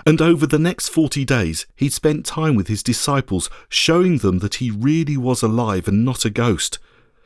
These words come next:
and at the same time, teaching them about the kingdom of God. And most exciting of all, Jesus had promised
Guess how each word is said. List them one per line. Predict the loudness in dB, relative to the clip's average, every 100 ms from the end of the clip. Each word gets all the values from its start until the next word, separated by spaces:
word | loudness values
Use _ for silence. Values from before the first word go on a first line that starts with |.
| -20 -6
and | 0
at | 0 0
the |
same | -2 0 0 0
time, | -2 -4 -6 -10 -12
teaching | -4 -2 -2 -2 0
them | 0
about | 0 0 -2
the | -4
kingdom | -2 0 2 0
of | 0
God. | 0 0 -2 -4 -14 _ _ _ -20 -20 -14 -2
And | 2 2 0 -4
most | 0 2 2 0 -2
exciting | -4 -4 -2 -2 0 2 2
of | 2
all, | 0 -2 -10 _ _ -20 -20 -6
Jesus | -2 -2 0 0
had | 0 -2
promised | 0 0 0 -4